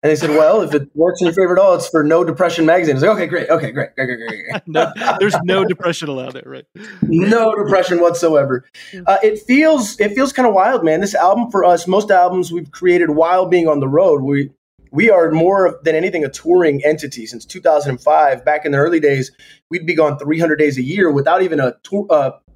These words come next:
Speaker 1: a touring manager, uh, agent, or anything to get us shows. We would just play at restaurants, play at vineyards, anywhere that would have us before we had kids. And,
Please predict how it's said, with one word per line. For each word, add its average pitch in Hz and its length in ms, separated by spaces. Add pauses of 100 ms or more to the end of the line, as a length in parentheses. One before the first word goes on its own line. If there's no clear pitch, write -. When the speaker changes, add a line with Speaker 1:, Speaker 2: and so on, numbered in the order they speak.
(160)
Speaker 1:
a 135 80
touring 185 580
manager, 175 640
uh, 147 240
agent, 190 400
or 175 120
anything 180 220
to 160 40
get 175 140
us 147 80
shows. 175 440
We 160 120
would 170 120
just 156 360 (460)
play 185 100
at 160 80
restaurants, 190 540
play 175 240
at 151 160
vineyards, 180 640 (500)
anywhere 208 300
that 175 80
would 151 100
have 156 260
us 139 120
before 135 240
we 131 100
had 123 160
kids. 127 320
And, 104 140